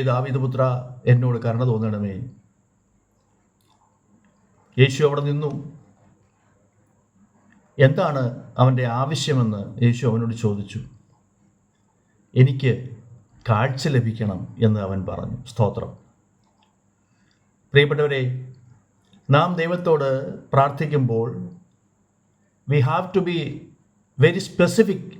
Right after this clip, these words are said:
about our need. We have to tell Jesus Christ what do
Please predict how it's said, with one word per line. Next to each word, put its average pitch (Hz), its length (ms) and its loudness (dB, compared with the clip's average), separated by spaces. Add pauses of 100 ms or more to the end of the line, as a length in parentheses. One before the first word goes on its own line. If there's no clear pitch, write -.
(120)
about 135 300 4
our 123 120 2 (140)
need. 107 300 -4 (3000)
We 139 180 4
have 190 200 0
to 220 140 0
tell 208 180 4 (540)
Jesus 165 340 -2
Christ 120 400 0 (520)
what 151 280 4
do 143 60 -4